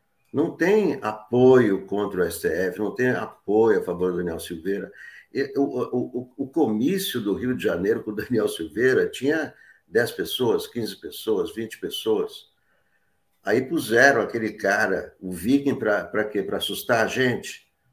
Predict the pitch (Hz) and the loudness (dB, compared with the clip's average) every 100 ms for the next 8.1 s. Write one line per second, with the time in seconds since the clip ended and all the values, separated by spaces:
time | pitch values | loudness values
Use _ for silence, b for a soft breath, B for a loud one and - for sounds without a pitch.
0 | - 90 120 135 131 104 92 92 98 107 | -8 -2 2 4 4 2 0 -2 -4 -2
1 | 127 123 120 117 92 95 113 95 B B | -2 -2 0 -2 -2 -2 -2 -4 B B
2 | B B B - 440 349 117 117 - 92 | B B B -20 -6 0 2 2 0 -6
3 | 90 87 98 90 - 95 - 92 98 90 | -6 -8 -6 -4 -2 -4 -6 -6 -2 0
4 | 87 90 87 82 78 87 110 - - 87 | 0 0 0 -4 -6 -4 -6 -6 -10 -10
5 | 78 - 101 104 131 139 151 104 90 107 | -8 -2 0 0 0 0 -2 -4 -4 -4
6 | 135 131 98 - 92 101 85 92 92 92 | -4 -6 -8 -2 0 0 -2 -6 -8 -8
7 | 90 98 - 85 - - 98 214 - - | -10 -10 -10 -14 -12 -6 -2 -2 -4 -10
8 | - | -12